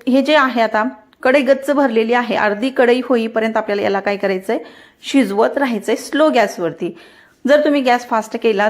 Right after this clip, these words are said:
तर हे करपतं आणि जळतं आणि त्यामुळं ते गुण जे आहे, ते व्यवस्थित उतरत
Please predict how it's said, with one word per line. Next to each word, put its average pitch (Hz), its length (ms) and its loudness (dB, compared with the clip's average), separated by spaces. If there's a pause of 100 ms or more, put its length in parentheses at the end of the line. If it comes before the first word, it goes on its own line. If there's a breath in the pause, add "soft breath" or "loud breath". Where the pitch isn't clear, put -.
तर 247 240 2 (360)
हे 254 180 2
करपतं 254 540 2
आणि 247 180 2
जळतं 233 680 2
आणि 220 200 -2
त्यामुळं 233 540 0 (340)
ते 294 120 4
गुण 277 400 0
जे 311 220 -2
आहे, 226 320 0
ते 247 260 0
व्यवस्थित 233 560 0
उतरत 240 340 0